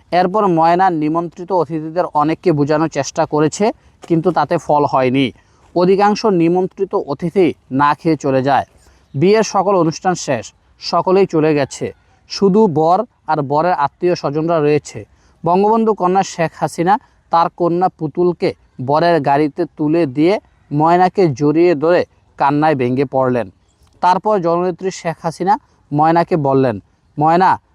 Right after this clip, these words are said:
আজ আর তুমি আমাকে ছেড়ে যেও না।" বিয়ের অনুষ্ঠান স্থল সংসদ ভবন চত্বর থেকে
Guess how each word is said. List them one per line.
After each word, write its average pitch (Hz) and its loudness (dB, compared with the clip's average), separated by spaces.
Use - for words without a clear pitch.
আজ 170 0
আর 170 2
তুমি 170 -2
আমাকে 156 0
ছেড়ে 156 -4
যেও 135 0
না।" 110 -2
বিয়ের 208 4
অনুষ্ঠান 208 0
স্থল 202 -2
সংসদ 180 -2
ভবন 170 0
চত্বর 175 -2
থেকে 180 -2